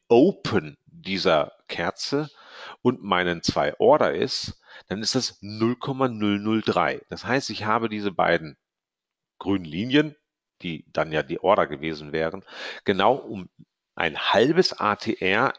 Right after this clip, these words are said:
entfernt von dem Open dieser Kerze als Order platziert.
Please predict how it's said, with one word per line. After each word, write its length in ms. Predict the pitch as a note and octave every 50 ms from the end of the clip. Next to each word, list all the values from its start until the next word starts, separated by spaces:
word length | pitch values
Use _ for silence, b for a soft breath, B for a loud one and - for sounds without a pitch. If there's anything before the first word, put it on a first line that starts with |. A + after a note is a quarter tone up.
| _
entfernt 1000 | - A2+ G2 F2 F2+ - - - - B2 G#2 F#2+ G2+ A#2 C3+ D3+ - - - - B B B B B B B _ _
von 500 | _ _ - - - A#2 G#2+ A2+ A#2 - - _ _ _ _ _
dem 320 | - F#2+ F2+ F2 E2+ F#2 - _
Open 560 | A#2+ A2+ B2 C#3+ C#3 - - D#3+ D3 D3 C#3
dieser 300 | - A2 F#2+ E2+ F2 -
Kerze 680 | - - - G#2+ G2 F#2+ - - - - A2 G#2+ G2 B B B B B B B B
als 300 | - G2 - - - -
Order 300 | G2+ E2+ F#2+ F#2 E2+ E2+
platziert. 640 | - - G#2 - - - - A2 G2 - - -